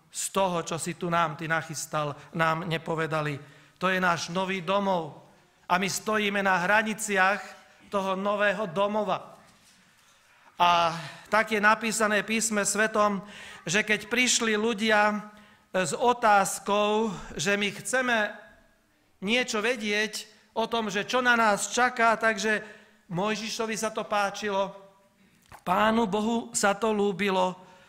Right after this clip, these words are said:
a, e, je tam napísané, že Pán Boh je ochotný spolupracovať s ľuďmi, Štvrtá Mojžišová, trinásta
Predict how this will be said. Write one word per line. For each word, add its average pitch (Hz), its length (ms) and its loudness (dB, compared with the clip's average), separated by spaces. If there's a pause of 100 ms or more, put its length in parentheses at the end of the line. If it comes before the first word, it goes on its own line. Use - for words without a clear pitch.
(840)
a, 165 480 4 (320)
e, 156 480 0
je 208 80 0
tam 170 400 0
napísané, 190 880 0
že 170 240 -2 (320)
Pán 202 320 2
Boh 185 320 -2 (160)
je 170 160 -4 (160)
ochotný 185 720 -6
spolupracovať 160 1400 -6
s 139 160 -12
ľuďmi, 160 720 -8 (220)
Štvrtá 175 400 -2
Mojžišová, 170 1120 -2
trinásta 170 880 -2